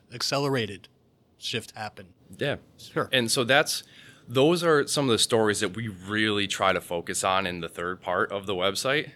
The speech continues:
Speaker 2: um, which we've titled, uh, for the sake of the project, New Directions in Black Power. Um, the big question is what, really what you're asking is how, what, what changes, whether that's in collective consciousness or political organizing.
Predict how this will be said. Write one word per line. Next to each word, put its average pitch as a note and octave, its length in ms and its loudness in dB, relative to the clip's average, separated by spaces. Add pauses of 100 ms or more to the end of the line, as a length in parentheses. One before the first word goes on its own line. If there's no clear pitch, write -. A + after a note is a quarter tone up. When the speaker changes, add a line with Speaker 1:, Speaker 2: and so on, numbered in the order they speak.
(160)
Speaker 2:
um, E2+ 440 -2 (120)
which - 400 -6 (120)
we've F2+ 360 -6
titled, E2+ 520 -2 (240)
uh, D2+ 200 -6
for G2 100 -14
the F2 80 -10
sake F2+ 180 -6
of F#2 60 -10
the D#2+ 60 -10
project, F2+ 400 -2
New G2 120 -6
Directions E2 600 -4
in D2 120 -14
Black - 280 -16
Power. - 340 -16 (400)
Um, D#2+ 320 -2
the G2+ 100 -2
big G2 260 0
question A2+ 460 2
is F2 160 -6
what, F#2+ 380 -6
really B2+ 180 2
what F#2 240 0
you're F2 100 0
asking F2 420 -2
is E2 320 -8
how, - 300 2
what, G2+ 400 0 (100)
what G2+ 220 -2
changes, - 760 -6 (280)
whether F#2+ 180 0
that's F#2 240 2
in F2 140 -4
collective F2+ 420 -4
consciousness A2+ 640 -4
or E2+ 100 -6
political E2+ 380 -8
organizing. G#2+ 720 -2